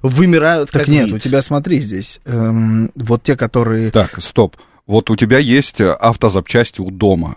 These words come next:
Speaker 1: Мгм.
Speaker 3: Вот,
Speaker 2: Да.
Speaker 3: вот они
Speaker 1: Были,
Speaker 3: есть.
Speaker 1: были.
Speaker 3: Да.
Speaker 1: Ага.
Speaker 3: И че, они закрылись?
Speaker 1: Я
Speaker 2: Нет,
Speaker 1: тебе
Speaker 2: он себе
Speaker 1: клянусь.
Speaker 2: купил просто.
Speaker 1: Я, э, слушайте, это, это моя боль, на самом деле, потому что в этом, а, месте, где они снимали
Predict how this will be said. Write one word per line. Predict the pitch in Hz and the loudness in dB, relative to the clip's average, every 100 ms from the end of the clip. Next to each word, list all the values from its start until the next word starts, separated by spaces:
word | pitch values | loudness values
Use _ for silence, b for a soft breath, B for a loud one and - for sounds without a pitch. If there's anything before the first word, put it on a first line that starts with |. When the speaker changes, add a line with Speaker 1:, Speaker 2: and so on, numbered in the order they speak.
| _ | _
Speaker 1:
Мгм. | 151 151 165 - | -4 -4 -4 -4
Speaker 3:
Вот, | 104 123 - | 0 0 0
Speaker 2:
Да. | 107 | 0
Speaker 3:
вот | 156 | 2
они | 233 190 | 4 4
Speaker 1:
Были, | 185 170 147 | 4 4 4
Speaker 3:
есть. | 110 - | 2 -4
Speaker 1:
были. | 147 175 160 131 147 165 _ _ | -2 0 2 0 -2 -4 _ _
Speaker 3:
Да. | 113 123 92 76 - | 2 4 4 0 -8
Speaker 1:
Ага. | 135 147 139 | -4 -2 -2
Speaker 3:
И | 113 | 0
че, | 120 | 2
они | 104 | 2
закрылись? | 95 95 156 208 147 | 0 0 0 0 0
Speaker 1:
Я | 147 | 2
Speaker 2:
Нет, | 156 | 4
Speaker 1:
тебе | 135 | 4
Speaker 2:
он | 135 | 4
себе | 180 | 4
Speaker 1:
клянусь. | 185 160 151 | 4 4 2
Speaker 2:
купил | 131 110 113 | 0 -4 -6
просто. | 160 135 | -8 -4
Speaker 1:
Я, | 190 - | -2 0
э, | 165 | 0
слушайте, | - 220 - 131 | 2 0 2 -2
это, | 120 180 214 | 0 0 2
это | 202 202 | 0 0
моя | 196 190 175 | 2 0 2
боль, | 151 131 107 - - | 2 2 0 -12 -10
на | 110 | -8
самом | - 120 117 | -2 0 2
деле, | 156 285 | 2 2
потому | 202 151 156 | 0 0 -2
что | 156 165 147 | -2 0 -2
в | 131 | 0
этом, | 175 170 139 123 | -2 0 -2 -2
а, | 123 123 117 113 | 0 0 0 0
месте, | 120 190 285 - 117 - b b | 2 2 0 -2 -4 -6 b b
где | 123 127 139 139 120 - | -10 -2 2 4 2 -2
они | 123 135 135 | -2 0 0
снимали | - 127 131 113 107 | -2 0 2 0 -2